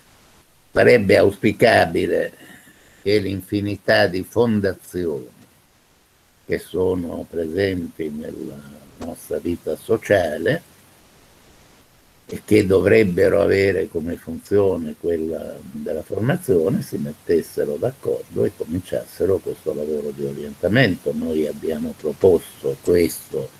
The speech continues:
eh, alla Fondazione Sturzo, alla Fondazione Gramsci e alla Fondazione La Malta.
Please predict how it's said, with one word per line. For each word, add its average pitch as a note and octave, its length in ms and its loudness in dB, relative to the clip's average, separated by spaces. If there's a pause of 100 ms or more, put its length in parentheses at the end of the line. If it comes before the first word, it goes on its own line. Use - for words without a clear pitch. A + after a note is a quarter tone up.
(1080)
eh, - 120 -2
alla E2+ 400 2
Fondazione E2 1500 0
Sturzo, E2+ 680 2
alla D2 100 -4
Fondazione E2 640 -4
Gramsci F2+ 560 0
e D2 60 -2
alla C#2+ 140 -10
Fondazione D#2 600 -4
La F#2+ 120 -4
Malta. F#2 640 -2